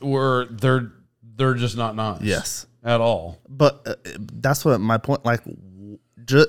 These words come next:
Speaker 2: and they're only not nice because they're allowed to be not nice in the scenario that they're in.
Speaker 1: Yeah, look, I, I got a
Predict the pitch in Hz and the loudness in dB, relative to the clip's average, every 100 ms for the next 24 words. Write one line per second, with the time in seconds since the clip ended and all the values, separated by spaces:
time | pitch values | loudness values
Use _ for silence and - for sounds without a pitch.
0 | - 117 131 151 - 156 190 147 131 135 | 4 4 6 6 6 6 6 6 4 4
1 | 123 139 151 - 135 131 117 117 110 123 | 2 4 2 0 0 2 4 4 4 4
2 | 117 104 104 98 101 98 107 104 85 - | 2 -2 -4 -2 -2 -2 0 0 0 -8
3 | - _ _ 120 127 123 113 95 123 - | -10 _ _ 0 2 4 2 0 0 0
4 | 117 113 104 95 87 92 85 78 _ - | 2 2 2 0 -4 -6 -6 -10 _ -20
5 | - _ _ 131 143 143 147 170 165 160 | -20 _ _ 4 6 6 4 4 4 4
6 | 160 151 170 196 180 151 139 | 4 4 4 6 6 4 2